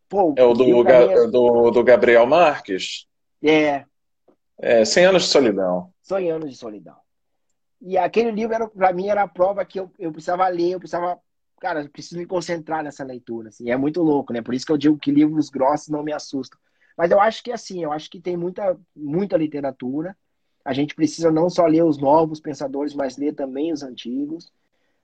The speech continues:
Speaker 1: Ah, isso vai fazer com que a gente aprenda um pouco mais. Eu acho que tem muito livro que, que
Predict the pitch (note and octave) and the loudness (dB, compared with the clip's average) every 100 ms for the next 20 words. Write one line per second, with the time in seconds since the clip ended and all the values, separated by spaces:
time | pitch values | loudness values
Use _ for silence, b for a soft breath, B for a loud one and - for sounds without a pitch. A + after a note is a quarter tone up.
0 | - B2+ B2 A#2+ A#2+ A#2+ A#2 A#2 - _ | -10 -6 -6 -4 -6 -6 -6 -8 -12 _
1 | _ _ _ _ D#3 E3+ E3+ E3+ F#3 E3+ | _ _ _ _ 0 0 0 2 2 2
2 | E3+ D#3+ F3 F3 F3 D#3 E3+ F3 D#3+ D3+ | 0 0 -2 -2 -2 -2 -2 -4 -2 0
3 | D#3+ D#3+ D3 C#3 D3 C3+ B2 A#2 A2+ G#2+ | 0 0 -6 -8 -8 -8 -10 -10 -10 -10
4 | A2 A#2 - C#3+ C3+ C3+ D3+ D#3+ D3 D#3+ | -8 -8 -8 -6 -2 0 0 2 4 2
5 | D#3+ D#3+ D#3 E3 D3 _ _ _ _ _ | 2 -4 -2 -2 -2 _ _ _ _ _
6 | _ D3+ | _ -6